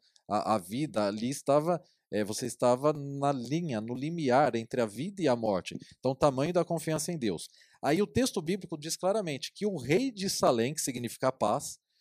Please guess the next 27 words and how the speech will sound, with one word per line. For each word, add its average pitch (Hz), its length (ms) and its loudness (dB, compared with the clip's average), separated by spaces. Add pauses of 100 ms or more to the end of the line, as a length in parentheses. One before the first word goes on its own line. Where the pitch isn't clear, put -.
(200)
ou 120 80 -4
seja, 117 520 0
o 143 160 -6
rei, 160 400 4
ele 143 160 -2
vem 170 160 -2
pra 165 160 0
trazer 160 600 0 (320)
exatamente 175 760 2
aquilo 180 260 2
que - 100 -2
eles 170 220 2
mais 196 220 4
desejavam 160 800 2 (120)
na 170 140 4
guerra, 147 400 0
que 117 240 -4
era 170 260 6
a 131 60 4
paz. 80 480 -4 (640)
E 139 80 0
ele 180 140 6
traz 180 280 4
algo 180 280 6
material 185 600 4
e 160 40 0
real. 120 440 2